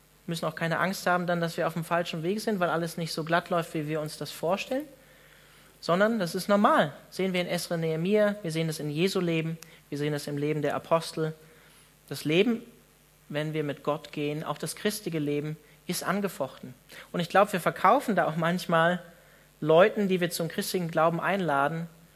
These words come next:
manchmal ein falsches Bild vom christlichen Glauben, wenn Jesus doch zur Nachfolge aufruft und sagt,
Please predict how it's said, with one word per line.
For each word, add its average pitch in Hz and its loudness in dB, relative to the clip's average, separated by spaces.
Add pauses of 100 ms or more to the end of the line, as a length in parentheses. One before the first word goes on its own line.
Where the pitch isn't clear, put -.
(540)
manchmal 214 4
ein 202 2
falsches 180 0
Bild 135 -4 (100)
vom - -8
christlichen 147 -2
Glauben, 127 2
wenn 139 -4
Jesus 160 -2
doch 156 0
zur - -6
Nachfolge 151 2
aufruft 143 -2
und 147 -4
sagt, 143 0